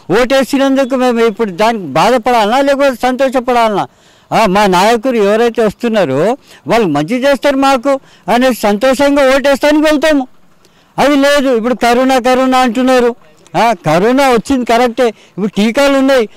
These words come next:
మా జేబు, మా జేబులో డబ్బులే లేవు, టీకాలు ఎప్పుడు పోయి తీసుకోవాలి మేము? ఆ, పోలియో డ్రాప్లు ఎట్లా వేస్తున్నారు ఫ్రీగా,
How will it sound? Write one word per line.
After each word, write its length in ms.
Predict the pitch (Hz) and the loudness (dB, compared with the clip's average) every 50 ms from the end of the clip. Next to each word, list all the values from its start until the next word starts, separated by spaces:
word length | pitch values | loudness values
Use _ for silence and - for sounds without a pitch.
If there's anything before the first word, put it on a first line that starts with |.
| - - _ _ _ - | -20 -20 _ _ _ -4
మా 180 | 147 185 214 240 | -2 0 0 0
జేబు, 500 | 196 147 170 208 220 208 180 170 156 139 | 0 0 0 0 0 -2 -4 -8 -6 -4
మా 120 | 175 220 | -2 -2
జేబులో 500 | 208 156 156 175 196 220 233 277 294 294 | -2 0 0 0 0 0 0 0 0 0
డబ్బులే 420 | 233 202 196 185 196 254 285 302 302 | 2 0 0 0 0 0 0 0 2
లేవు, 180 | 294 294 277 | 2 2 0
టీకాలు 420 | 233 - - 226 254 233 294 294 294 | 0 0 0 -2 0 0 0 0 0
ఎప్పుడు 200 | 277 240 294 285 | 0 -2 -2 -2
పోయి 240 | 247 294 302 294 262 | 0 0 0 0 0
తీసుకోవాలి 520 | - 294 294 240 - 311 294 285 277 269 | -2 -2 -4 -2 -2 0 0 2 0 0
మేము? 340 | 254 247 214 170 127 101 - - _ _ _ _ _ _ _ _ _ _ _ - | 0 -2 -2 -4 -6 -8 -12 -18 _ _ _ _ _ _ _ _ _ _ _ -2
ఆ, 120 | 175 226 | -2 0
పోలియో 360 | 233 - - 196 214 247 277 294 | 0 0 0 0 0 2 2 0
డ్రాప్లు 320 | 262 247 285 285 262 277 277 | 0 0 0 0 0 0 -2
ఎట్లా 220 | 262 247 277 285 | -2 0 0 0
వేస్తున్నారు 400 | 285 269 - - 277 294 294 254 | 0 0 -2 -2 0 0 0 0
ఫ్రీగా, 500 | - - 247 285 285 254 240 220 240 - | -2 -2 -2 -2 0 2 2 2 0 0